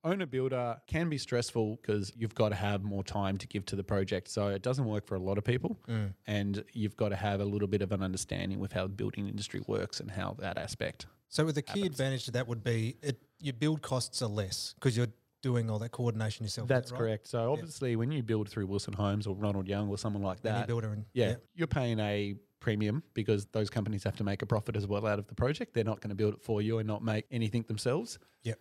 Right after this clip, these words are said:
Speaker 1: So you can save a little bit of coin by being an owner builder and coordinating it all yourself. There are some tasks as well that you can do yourself as an owner builder, so you can bring that renovation knowledge like what you guys have been working on. So
Speaker 2: Mm.
Speaker 1: a couple of key things that I did was waterproofing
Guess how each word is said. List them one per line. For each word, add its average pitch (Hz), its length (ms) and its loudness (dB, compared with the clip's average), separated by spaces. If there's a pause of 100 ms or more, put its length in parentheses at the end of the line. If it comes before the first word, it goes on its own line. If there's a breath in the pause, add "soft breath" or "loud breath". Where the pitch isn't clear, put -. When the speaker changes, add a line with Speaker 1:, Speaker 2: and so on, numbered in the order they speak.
(120)
Speaker 1:
So 123 180 0
you 127 160 0
can - 200 -2
save 123 240 0
a - 20 -2
little 131 180 2
bit 135 120 0
of 135 80 0
coin 147 280 -2
by 131 240 2
being 123 260 0
an 123 100 0
owner 123 180 0
builder 135 300 0
and 110 340 -2
coordinating 110 680 0
it 104 80 2
all 110 120 6
yourself. 156 380 0 (400 soft breath)
There 156 100 0
are 156 140 0
some 127 240 -2
tasks 120 560 -2
as 127 100 -2
well 123 200 4
that 120 100 -4
you 110 100 -4
can 123 220 0
do 123 80 2
yourself 120 420 0
as 123 100 0
an 127 120 2
owner 131 160 0
builder, 147 260 2
so - 120 -2
you 113 60 0
can 110 120 -4
bring 113 180 0
that 107 160 0
renovation 110 560 0
knowledge 113 320 0
like 107 220 0
what 113 100 -4
you 107 80 -4
guys 107 220 2
have 104 80 -6
been 113 160 -2
working 113 320 0
on. 131 220 2
So 113 140 -4
Speaker 2:
Mm. 104 140 2
Speaker 1:
a 98 40 -4 (200)
couple 120 200 0
of - 40 -6
key 120 140 2
things 110 220 -4
that 110 80 -4
I 117 120 2
did 123 300 0
was 107 200 -2
waterproofing 131 680 0